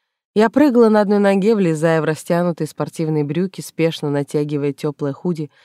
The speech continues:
и стаскивала мокрый лиф, набрасывая на плечо потертый рюкзак, и люди, гуляющие по пляжу, смотрели как на умалишенную,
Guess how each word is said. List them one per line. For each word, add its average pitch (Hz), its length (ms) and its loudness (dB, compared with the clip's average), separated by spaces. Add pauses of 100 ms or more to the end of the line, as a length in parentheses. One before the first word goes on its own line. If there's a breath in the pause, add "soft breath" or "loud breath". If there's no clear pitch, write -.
(520 soft breath)
и 202 100 0
стаскивала 185 640 0
мокрый 175 400 0
лиф, 196 340 -4
набрасывая 151 720 -2
на 143 120 -4
плечо 147 420 -6
потертый 165 580 -6
рюкзак, 156 540 -6
и 170 100 -6
люди, 190 320 -2
гуляющие 160 480 -2
по 156 120 -6
пляжу, 208 380 -2 (440 soft breath)
смотрели 226 640 4
как 185 240 -4
на 196 120 2
умалишенную, 180 960 -2